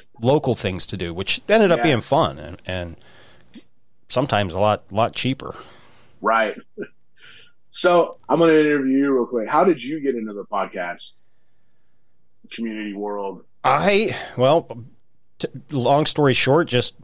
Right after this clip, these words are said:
Speaker 1: one night after a few beers and work up some courage, I sent Ryan Dean a, a D M on Instagram, and lo and behold, he, <laughs> he,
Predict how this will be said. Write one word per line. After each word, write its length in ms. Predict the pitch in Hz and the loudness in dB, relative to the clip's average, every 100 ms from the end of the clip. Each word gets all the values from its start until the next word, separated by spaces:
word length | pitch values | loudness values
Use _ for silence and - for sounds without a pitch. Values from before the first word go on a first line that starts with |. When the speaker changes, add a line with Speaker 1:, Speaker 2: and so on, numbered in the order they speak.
| 101 - 101 | -20 -20 -4
Speaker 1:
one 260 | 117 139 | 2 4
night 220 | 127 127 135 | 4 4 4
after 520 | 131 - 120 113 107 | 2 2 2 4 2
a 40 | 101 | 0
few 240 | - 131 | 0 0
beers 500 | 101 117 127 143 - | 2 2 4 2 -2
and 180 | 90 90 | -6 0
work 200 | 123 120 | 0 2
up 200 | 120 - | 0 0
some 280 | 113 101 87 - | -4 -4 -8 -4
courage, 380 | 120 120 143 107 | 2 4 4 0
I 220 | 95 90 - - - - | -2 -4 -12 -20 -20 -8
sent 340 | - - 117 107 | -2 0 0 2
Ryan 340 | 117 120 117 | 2 2 0
Dean 260 | 104 113 127 | 0 0 2
a, 260 | 101 92 76 | 0 0 -4
a 140 | 90 85 - - - | -6 -8 -18 -20 -12
D 180 | - 110 | -2 0
M 180 | 120 123 | 2 2
on 200 | 113 104 | 2 0
Instagram, 640 | 113 131 120 110 113 127 110 | 0 -2 -2 0 2 2 0
and 200 | 92 90 - - - - - | -4 -10 -18 -20 -20 -20 -16
lo 360 | 98 98 113 | -8 0 2
and 100 | 123 | 2
behold, 340 | 117 107 127 135 | 2 2 2 2
he, 220 | 98 90 - | -2 -8 -18
<laughs> 80 | - | -4
he, 920 | 226 - - - - - - - 147 | -4 -4 -20 -20 -20 -20 -20 -6 0